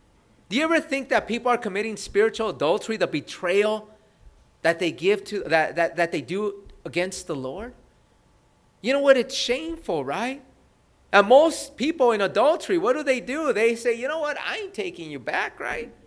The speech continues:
"You know what? You wanted to do that, and so, you know what? That's it for you. I, no more." But one thing about the Lord is that his mercy is amazing. It's awesome.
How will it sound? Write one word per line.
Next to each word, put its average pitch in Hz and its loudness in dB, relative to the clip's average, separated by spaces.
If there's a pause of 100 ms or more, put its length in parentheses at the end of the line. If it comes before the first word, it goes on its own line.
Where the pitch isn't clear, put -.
(720)
"You 202 -2
know 277 4
what? 285 6
You 254 0
wanted 277 2
to 262 -4
do 240 -6
that, 277 2
and 208 0
so, 202 -2
you 214 -2
know 254 2
what? 254 2
That's 247 2
it 269 -2
for 220 -8
you. 277 -6
I, 175 0 (560)
no 170 0
more." 226 2 (1120)
But 190 -10
one 226 -4
thing 240 -10
about 175 -2
the 143 -6
Lord 202 -6
is 175 -10
that 120 -8 (420)
his 131 -16
mercy 113 -14 (960)
is 123 -10
amazing. 107 -12 (640)
It's 180 -6
awesome. 131 -10